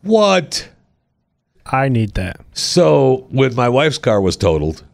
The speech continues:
Speaker 1: and we were on the side of the road cleaning it out
Speaker 2: Did you find
Speaker 1: before
Speaker 2: another
Speaker 1: the,
Speaker 2: thing?
Speaker 1: before the wrecker came, I, so I took the lighter.
Speaker 2: Good. Good.
Speaker 1: <laughs>
Speaker 2: Does it fit?
Speaker 1: Oh, yeah. Oh, yeah. So,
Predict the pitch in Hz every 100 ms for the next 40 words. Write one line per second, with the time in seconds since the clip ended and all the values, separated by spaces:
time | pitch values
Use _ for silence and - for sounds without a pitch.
0 | _ 104 98 101 98 92 90 - 104 95
1 | 87 117 101 92 90 101 95 73 - -
2 | 107 92 90 90 95 113 - - 123 127
3 | 107 131 127 120 107 131 104 139 156 117
4 | - 120 101 95 104 123 98 120 123 -
5 | _ _ - 92 - 92 92 87 - 82
6 | 71 71 - - 117 117 131 110 - -
7 | - _ _ - - - - 214 160 -
8 | - 220 - - 190 - - 139 113 -
9 | 247 202 - 98 127 _ - 220 90 -
10 | - _ _ _ _ _ _ _ 196 104
11 | 67 - _ _ _ _ _ _ _ _
12 | _ _ - - 90 73 62